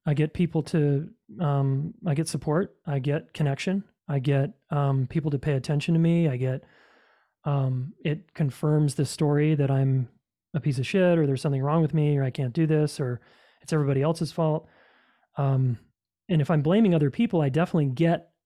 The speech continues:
let off the hook to take any kind of responsibility. And I'll look for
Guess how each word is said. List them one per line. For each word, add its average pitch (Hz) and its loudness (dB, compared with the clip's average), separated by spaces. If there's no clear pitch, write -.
let 160 -2
off 151 -2
the 135 -2
hook 160 0
to - -6
take - -2
any 147 2
kind 147 -2
of 131 0
responsibility. 127 -4
And 135 -4
I'll 131 -4
look 180 2
for 139 0